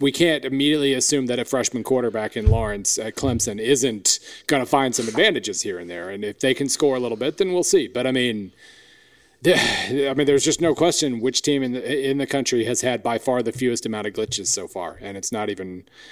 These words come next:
I'm actually surprised at the S and P Plus rankings that they're only, like, three or three and a half points up on Clemson. I kind of just assumed over these last couple of weeks that they would have built, like, a six or seven point advantage on the field.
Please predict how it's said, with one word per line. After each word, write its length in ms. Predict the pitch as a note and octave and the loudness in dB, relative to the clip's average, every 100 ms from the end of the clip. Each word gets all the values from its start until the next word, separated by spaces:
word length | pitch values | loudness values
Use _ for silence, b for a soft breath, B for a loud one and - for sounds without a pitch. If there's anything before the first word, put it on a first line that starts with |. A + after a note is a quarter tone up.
| B B | B B
I'm 180 | D#3+ F#3 | 6 8
actually 260 | F#3 F#3 E3+ | 6 6 6
surprised 720 | D3+ - C#3 D3 D3+ C3 G#2 | 4 2 2 4 4 2 0
at 300 | B2 B2 B2 | -2 -2 2
the 140 | C3 | 2
S 160 | B2 C3 | 2 0
and 80 | |
P 100 | B2+ | 0
Plus 240 | B2+ A#2+ - | 0 0 -2
rankings 320 | B2+ A#2+ A2 | -4 -2 -2
that 140 | A2 | -2
they're 120 | - A2+ | -2 -2
only, 160 | A2+ | -2
like, 200 | G#2+ G2+ | -2 -4
three 300 | - A2+ A#2+ | -4 0 2
or 60 | A2 | 0
three 220 | A#2 A#2 | 0 -2
and 80 | G#2+ | -2
a 60 | G2+ | -4
half 200 | G#2 - | -6 -6
points 260 | G#2+ F#2 | -6 -4
up 160 | G2 - | -6 -8
on 100 | F2 | -12
Clemson. 380 | - G2 - F#2 | -10 -8 -8 -4
I 100 | A2 | -2
kind 220 | B2 A2+ | -2 -2
of 80 | G2+ | -2
just 180 | A2 | -4
assumed 720 | A#2 - C3+ A#2+ G#2+ G2 - - B B | -2 0 0 -2 -4 -4 -4 -6 B B
over 160 | B2+ A#2+ | 0 2
these 160 | B2 | 2
last 220 | A#2+ A2+ - | 2 0 0
couple 180 | G#2+ G#2 | -2 0
of 40 | |
weeks 200 | G#2+ G2+ | -2 -2
that 160 | A2+ - | -4 2
they 120 | C3 | 4
would 120 | B2 | 6
have 100 | C#3 | 4
built, 240 | - F3+ - | 4 2 4
like, 160 | E3 | 2
a 60 | - | 4
six 280 | - C#3+ - | 2 2 0
or 60 | |
seven 400 | - - C3+ A#2 | 0 0 -2 -4
point 260 | A#2+ C#3+ B2+ | 0 2 2
advantage 440 | G#2+ A2 G#2+ G2+ | -2 -2 -2 -4
on 80 | G2 | -6
the 80 | F#2+ | -8
field. 400 | - G#2 F#2 - | -8 -8 -8 -12